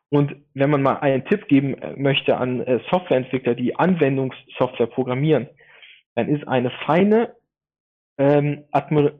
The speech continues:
Administrierung der Userrechte, ne, also entweder Einzelrechte oder Gruppenrechte, elementar für das Thema I K S. Weil so kann ich nämlich meine Kontrollen, die ich organisatorisch aufbaue, kann ich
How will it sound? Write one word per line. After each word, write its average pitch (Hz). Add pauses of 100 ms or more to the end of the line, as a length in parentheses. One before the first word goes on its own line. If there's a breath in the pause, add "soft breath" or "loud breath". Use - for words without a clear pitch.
Administrierung 170
der 139
Userrechte, 139 (380)
ne, 147
also 127 (100)
entweder 135
Einzelrechte 160
oder 127
Gruppenrechte, 165 (560 soft breath)
elementar 147
für -
das 135
Thema 131
I 131
K -
S. - (920)
Weil 127
so 185
kann 143
ich 139
nämlich 147
meine 131
Kontrollen, 165 (520)
die 135
ich -
organisatorisch 143
aufbaue, - (720)
kann 131
ich -